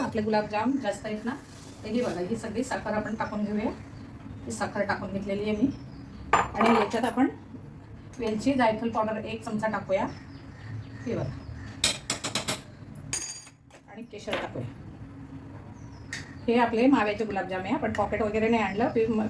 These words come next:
मावा आणला आपण आणि त्या माव्याचे आपण गुलाबजाम करत आहोत. आपण मावा पण चांगला आणलेला आहे. हे बघा केशर,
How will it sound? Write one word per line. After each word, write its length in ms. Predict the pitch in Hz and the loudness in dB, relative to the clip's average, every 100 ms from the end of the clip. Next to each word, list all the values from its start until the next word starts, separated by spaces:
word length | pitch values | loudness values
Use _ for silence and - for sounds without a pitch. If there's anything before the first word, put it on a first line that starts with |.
| - | 0
मावा 280 | 208 196 214 | 2 4 6
आणला 240 | 226 196 | 4 2
आपण 220 | 185 220 - - - - - | 0 0 0 -6 -12 -8 0
आणि 160 | 220 233 | 4 4
त्या 100 | 226 | 4
माव्याचे 320 | 202 202 240 | 4 4 2
आपण 180 | 208 220 | 2 2
गुलाबजाम 400 | 185 180 190 214 | 2 0 -2 0
करत 240 | 220 214 | 0 0
आहोत. 140 | 170 - - - - - - - - | -2 -6 -10 -12 -10 -10 -12 -12 -10
आपण 180 | 208 220 | 0 6
मावा 300 | 233 202 220 | 6 8 6
पण 140 | 254 294 - - - - - - - - | 8 6 6 -8 -14 -14 -12 -12 -10 -2
चांगला 220 | - 208 | 0 2
आणलेला 340 | 196 190 196 196 | 2 2 0 2
आहे. 160 | 233 - | 2 4
हे 100 | 254 | 6
बघा 200 | 254 214 | 6 6
केशर, 380 | 208 220 - 240 | 4 2 4 2